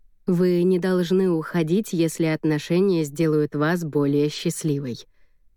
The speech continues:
И не должны оставаться, если разрыв станет источником истинного освобождения и счастья.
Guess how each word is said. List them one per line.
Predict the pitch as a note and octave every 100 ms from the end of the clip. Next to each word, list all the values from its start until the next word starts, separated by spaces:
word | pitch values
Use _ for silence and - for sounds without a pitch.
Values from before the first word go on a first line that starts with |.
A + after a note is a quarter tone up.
| -
И | A#3
не | A#3
должны | A3+ A#3 A3+ G#3 F#3
оставаться, | F3 - F#3+ A3+ - F3+
если | D#3 E3 - E3+
разрыв | E3+ D#3+ E3 A3+
станет | - - D#3+ D#3
источником | D#3 - - F3+ - F#3+ - E3 - - _ _
истинного | G3+ F#3+ - E3 D#3 D#3
освобождения | D3+ - E3 D3+ D3 D#3 D#3+ F#3 F#3+ C#3+ D3
и | G#3+
счастья. | F3 - D3 C3+ - - C3